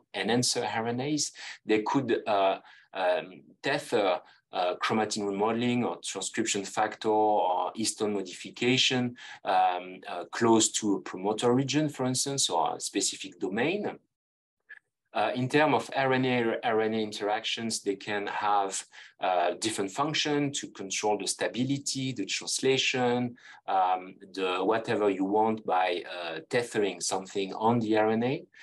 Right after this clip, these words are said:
uh, or titrating something. And also in terms of scaffolding, this is more like the classic view, like the ribosome, for instance, uh, where, uh, they, uh,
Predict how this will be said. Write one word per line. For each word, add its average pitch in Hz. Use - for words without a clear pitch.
uh, 95
or 92
titrating 123
something. 143
And 117
also 131
in 117
terms 113
of -
scaffolding, 139
this 120
is -
more 104
like 95
the 87
classic 107
view, 117
like 82
the -
ribosome, 117
for 113
instance, 123
uh, 98
where, 107
uh, 98
they, 95
uh, 87